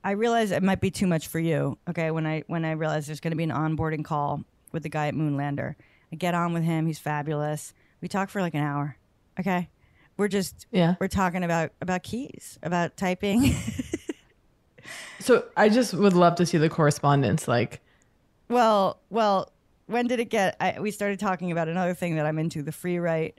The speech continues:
Speaker 1: Um, the free write is, you might enjoy it. It's, it's,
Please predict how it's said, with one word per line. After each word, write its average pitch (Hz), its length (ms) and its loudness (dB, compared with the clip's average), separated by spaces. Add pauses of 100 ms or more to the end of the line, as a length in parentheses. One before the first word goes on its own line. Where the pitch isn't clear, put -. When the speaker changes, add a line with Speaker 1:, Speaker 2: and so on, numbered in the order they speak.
Speaker 1:
Um, - 420 -10 (640)
the 190 80 -6
free 208 240 -4
write 202 200 0
is, 180 500 -4 (420)
you 233 120 -6
might 339 120 0
enjoy 277 300 0
it. 170 280 -2
It's, - 380 -8
it's, - 400 -8